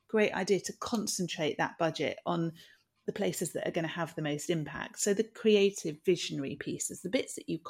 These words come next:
can't do yourself. So Susanna was building the Arnia website and she'd done a phenomenal job,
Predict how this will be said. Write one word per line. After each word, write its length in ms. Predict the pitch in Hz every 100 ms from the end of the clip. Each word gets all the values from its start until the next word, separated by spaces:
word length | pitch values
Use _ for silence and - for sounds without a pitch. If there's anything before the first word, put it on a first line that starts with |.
| -
can't 360 | 165 147 -
do 80 | -
yourself. 600 | 143 139 - 147 135 - _ - - - - _ _
So 180 | - 208
Susanna 540 | - 277 269 285 254
was 340 | 202 185 - - - _ _ -
building 460 | 196 190 185 160
the 80 | 160
Arnia 520 | 156 151 151 147 147 147 _ -
website 380 | 165 - - 139
and 100 | 170
she'd 180 | - -
done 180 | 196
a 40 | 190
phenomenal 560 | - 185 185 185 165
job, 380 | 160 170 156 -